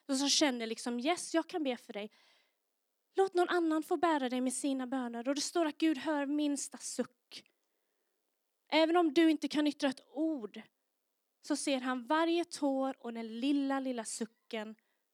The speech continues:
Det når ända upp till hans tron. Psalm hundratrettionio fyra så står det så här, att innan ordet är på min tunga, vet du, Herre, allt om det. Han vet vad det är du vill säga.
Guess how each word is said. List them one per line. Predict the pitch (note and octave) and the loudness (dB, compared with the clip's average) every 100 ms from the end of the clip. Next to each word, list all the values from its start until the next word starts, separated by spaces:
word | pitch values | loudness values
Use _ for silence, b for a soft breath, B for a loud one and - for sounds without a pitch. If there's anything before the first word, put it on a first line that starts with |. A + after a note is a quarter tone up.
| _ _ | _ _
Det | D4 C4+ | -2 2
når | B3+ A#3+ - - | 2 0 -2 -4
ända | C#4 B3 G#3+ | -2 -2 -4
upp | G#3 - | -6 -6
till | G#3+ | -10
hans | A3 A3 - | -10 -14 -14
tron. | - A#3 A#3 A#3 _ _ _ _ _ _ _ - - _ _ _ _ _ _ _ _ _ _ _ | -12 -10 -10 -16 _ _ _ _ _ _ _ -18 -18 _ _ _ _ _ _ _ _ _ _ _
Psalm | - - D4 D4+ | -2 2 4 4
hundratrettionio | C#4+ D4 C4+ C#4 C#4+ C#4+ C#4 | 2 2 0 -2 0 0 0
fyra | C4 - C#4+ C4 C4 | -2 -4 0 0 -2
så | - C4+ | -4 -8
står | - C4 A#3+ | -4 -2 0
det | A#3+ | -2
så | - | -2
här, | A#3+ A#3+ A3 | -2 0 0
att | A3+ - | -4 -4
innan | C#4+ D#4+ D#4 - | 0 2 2 2
ordet | D#4+ D4+ C#4+ - | 0 0 -4 -4
är | A#3 | -6
på | - | -4
min | A#3 A3+ | -6 -6
tunga, | B3+ A3 G#3+ A3 _ _ _ | -6 -6 -8 -12 _ _ _
vet | G#3+ B3 C4 A#3+ | -8 -4 -4 -4
du, | A#3+ | -6
Herre, | G#3+ A3 A3 A3 _ _ _ _ | -4 -6 -8 -12 _ _ _ _
allt | G#3+ G#3+ G#3 - | -10 -10 -14 -20
om | A#3 | -18
det. | - - _ _ _ _ _ _ _ _ _ _ _ _ _ _ | -20 -20 _ _ _ _ _ _ _ _ _ _ _ _ _ _
Han | - C4+ A#3 | -8 -6 -4
vet | A3 A3+ A3 - - | -4 -4 -8 -18 -12
vad | A3+ G#3 | -8 -6
det | |
är | G3+ | -6
du | G3 | -8
vill | G3+ | -10
säga. | - - B3 | -12 -14 -14